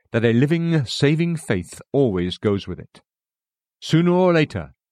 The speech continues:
it comes to the surface and brings joy and peace with it. Finally,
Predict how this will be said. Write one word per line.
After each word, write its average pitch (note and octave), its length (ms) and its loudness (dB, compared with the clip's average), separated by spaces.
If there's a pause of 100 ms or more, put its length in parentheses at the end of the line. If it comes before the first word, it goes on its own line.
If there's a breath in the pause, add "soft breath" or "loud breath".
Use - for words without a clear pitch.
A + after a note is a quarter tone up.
it - 140 -6
comes C3 300 0
to - 80 -2
the A2 80 2
surface - 580 -2 (220)
and F#2 140 -4
brings A2 280 0
joy B2 440 2
and G2 180 -2
peace - 420 -4 (220)
with D#2+ 180 -6
it. - 320 -14 (1400)
Finally, A2 640 0